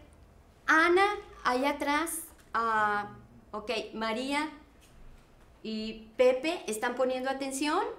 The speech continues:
Ok, miren acá la clase porque lo que vamos a atender el día de hoy es muy interesante. La clase pasada vimos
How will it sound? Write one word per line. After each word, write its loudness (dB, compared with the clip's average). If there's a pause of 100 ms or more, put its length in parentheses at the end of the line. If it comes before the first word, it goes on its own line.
(440)
Ok, -2 (600)
miren 0
acá 2
la -2
clase -4
porque -4
lo -2
que -4
vamos 0
a -4
atender -4
el -2
día 0
de -4
hoy -4
es -4
muy -2
interesante. -6 (1600)
La 0
clase -2
pasada 0 (400)
vimos 0